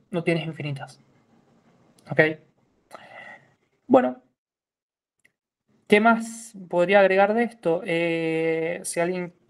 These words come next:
tiene alguna duda de esto, era si el rango de A es igual, a ver. Listo.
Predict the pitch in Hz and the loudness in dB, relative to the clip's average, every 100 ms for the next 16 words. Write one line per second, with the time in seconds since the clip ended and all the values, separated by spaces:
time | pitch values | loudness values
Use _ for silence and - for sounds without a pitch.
0 | _ _ _ 165 165 160 165 160 165 170 | _ _ _ -4 -2 0 2 4 6 6
1 | 190 - - 226 226 - - - - - | 4 0 4 4 4 -2 -18 -16 -16 -16
2 | - - - 170 165 151 - _ - _ | -20 -20 -2 2 4 4 0 _ -20 _
3 | _ _ - - 170 165 165 190 214 220 | _ _ -18 0 2 2 4 2 4 2
4 | 214 208 214 - 175 165 151 - _ - | 4 4 2 0 2 2 -2 -14 _ -10
5 | 170 165 180 175 170 160 151 _ _ _ | -8 -4 -2 2 2 2 -2 _ _ _
6 | _ _ _ _ _ _ _ 151 151 156 | _ _ _ _ _ _ _ -10 -8 -8
7 | - _ - - _ _ - 381 - _ | -8 _ -20 -20 _ _ -20 -20 -20 _
8 | _ _ _ _ _ _ _ _ _ _ | _ _ _ _ _ _ _ _ _ _
9 | _ _ _ _ _ - - _ _ _ | _ _ _ _ _ -20 -20 _ _ _
10 | _ _ _ _ _ _ _ _ _ _ | _ _ _ _ _ _ _ _ _ _
11 | _ _ - 151 - 226 | _ _ -6 -2 -2 -2